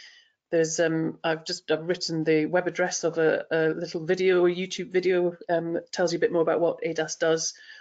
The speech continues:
or you can, um, search for adas seventy-five if you're interested in finding out a bit more about, uh, adas. So,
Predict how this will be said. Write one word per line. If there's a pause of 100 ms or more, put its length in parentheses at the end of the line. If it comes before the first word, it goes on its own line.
(140)
or
you
can,
um,
search
for
adas
seventy-five
if
you're
interested
in
finding
out
a
bit
more
about, (200)
uh, (100)
adas. (1160)
So,